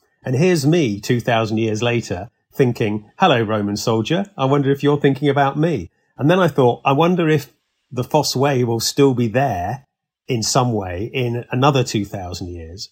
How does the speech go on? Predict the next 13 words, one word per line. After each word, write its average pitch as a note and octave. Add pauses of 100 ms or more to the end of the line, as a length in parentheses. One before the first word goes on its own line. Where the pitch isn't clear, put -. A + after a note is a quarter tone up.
(600)
And C3+
then F#3+
looking E3+
back D#3+ (360)
at C3
today, A#2
how D3+
will, F3+
how -
will B3
historians D3+
look C3
at, A2